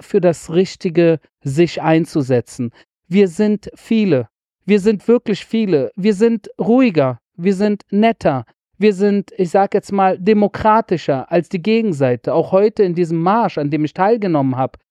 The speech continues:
war außer leiser Hintergrundmusik, friedlicher Hintergrundmusik, trauriger Hintergrundmusik zu diesem traurigen Anlass von sechs Monaten Bring Them Home Now,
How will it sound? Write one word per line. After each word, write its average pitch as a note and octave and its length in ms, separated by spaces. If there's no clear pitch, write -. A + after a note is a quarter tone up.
war G#3 440
außer A3+ 580
leiser G3+ 800
Hintergrundmusik, D#3+ 1300
friedlicher B3 760
Hintergrundmusik, D3 1080
trauriger G#3 640
Hintergrundmusik C3+ 1000
zu D#3+ 120
diesem C#3+ 280
traurigen D#3+ 500
Anlass D#3+ 440
von E3+ 200
sechs E3+ 440
Monaten F3 520
Bring E3+ 240
Them D#3 200
Home D#3 280
Now, E3+ 400